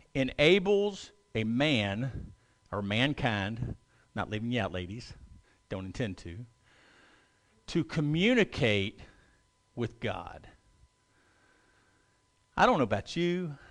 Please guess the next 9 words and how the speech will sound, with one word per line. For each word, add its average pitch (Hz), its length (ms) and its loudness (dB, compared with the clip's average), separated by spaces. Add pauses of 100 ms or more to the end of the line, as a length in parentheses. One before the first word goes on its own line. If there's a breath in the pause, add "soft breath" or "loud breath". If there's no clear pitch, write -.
(260 soft breath)
I 143 120 0
mean, 135 160 2
just - 320 0
to 110 100 -6
say 131 400 -4
that 269 480 -6 (1040)
boggles 135 560 2
my 98 140 -8
mind. 107 280 -8